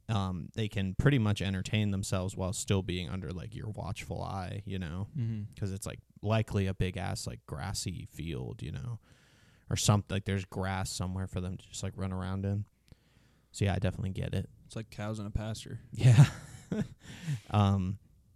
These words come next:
Speaker 1: I definitely get it. Like, it, it allows the parents to, like, have a day out drinking with either just them or some of their friends.
Speaker 2: Yeah.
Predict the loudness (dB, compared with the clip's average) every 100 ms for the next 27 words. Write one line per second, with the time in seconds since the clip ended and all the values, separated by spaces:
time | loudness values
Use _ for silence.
0 | _ _ _ _ 4 4 4 2 2 -2
1 | -2 -4 -6 -6 -6 -8 _ _ _ _
2 | _ _ _ _ _ _ _ _ -20 -20
3 | -20 _ _ _ 0 2 2 6 6 6
4 | 4 2 -2 -2 0 -2 -4 -8 -10 -10
5 | -16 0 0 0 -2 -2 -2 -4 -8 -10
6 | -20 _ -2 0 2 -2 -2 0 0 -4
7 | -6 -4 -4 -6 -8 -20 -16 2 4 4
8 | 0 0 0 2 0 0 0 0 -2 -2
9 | -2 -2 -2 -2 -2